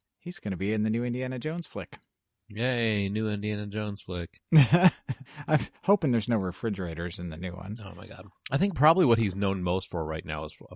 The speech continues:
Speaker 2: from, uh, Hunger Games. I think
Speaker 1: See,
Speaker 2: it
Speaker 1: and that's, that's, I was just gonna ask what, what you guys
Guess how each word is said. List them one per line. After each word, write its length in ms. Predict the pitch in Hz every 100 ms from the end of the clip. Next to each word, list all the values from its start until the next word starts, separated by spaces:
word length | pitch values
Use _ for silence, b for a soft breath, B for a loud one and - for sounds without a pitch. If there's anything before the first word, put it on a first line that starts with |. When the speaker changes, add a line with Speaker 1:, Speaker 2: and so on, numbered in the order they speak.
| -
Speaker 2:
from, 260 | 87 80 85
uh, 260 | 82 -
Hunger 260 | - 92 82
Games. 380 | 90 85 85 - _ _ _ _ _ _ -
I 60 |
think 120 | 104 196
Speaker 1:
See, 80 |
Speaker 2:
it 40 | 190
Speaker 1:
and 100 | 180
that's, 220 | 190 - - _ _ 160
that's, 200 | 131 165
I 80 |
was 120 | 143 127
just 140 | -
gonna 140 | 151
ask 280 | 123 127 113
what, 200 | 120 104
what 220 | 135 127
you 120 | 131 113
guys 320 | 117 110